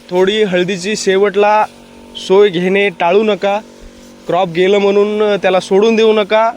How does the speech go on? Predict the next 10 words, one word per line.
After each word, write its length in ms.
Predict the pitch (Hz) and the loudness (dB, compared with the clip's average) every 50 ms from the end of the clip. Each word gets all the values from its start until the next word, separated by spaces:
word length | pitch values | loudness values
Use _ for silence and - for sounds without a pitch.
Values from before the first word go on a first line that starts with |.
| 233 - | -8 -10
थोडे 200 | - - 185 185 | -6 -4 -4 -4
प्रयत्न 460 | 180 - 190 202 208 208 202 226 220 190 | -2 0 0 0 0 0 -2 -4 -6 -2
करा. 320 | 190 220 226 233 233 226 226 - - - - - - - - - - - - - - - - - | -2 0 0 0 0 -2 -4 -8 -16 -20 -20 -20 -20 -20 -20 -20 -20 -20 -20 -20 -20 -20 -12 -8
प्रयत्नांती 1300 | - 175 185 190 196 202 208 - - - - - - - 202 214 220 220 - - 175 185 196 175 - 208 214 | -4 -2 0 0 -2 -2 -4 -8 -12 -20 -20 -12 -8 -4 -2 0 0 0 0 -2 -2 -4 -4 -4 -6 -8 -6
परमेश्वर 600 | 175 185 190 190 190 202 196 - - 208 202 185 | -4 -4 -2 -2 0 -2 -2 0 0 0 0 0
असतो, 480 | 185 190 - - - 240 220 202 240 - - - - - - - - - - | 0 -2 -4 -4 -2 0 0 0 -2 -4 -12 -20 -20 -20 -20 -20 -16 -10 -10
आपण 260 | 123 - - 175 175 | -8 -6 -6 -6 -4
प्रयत्न 380 | 156 170 185 185 170 180 185 | -2 -2 -2 -2 -2 -4 -4
करायला 340 | 165 185 185 208 220 220 220 | -4 -2 0 0 2 2 0
पाहिजे 340 | 196 180 190 185 165 185 | 0 0 -2 -2 -2 -4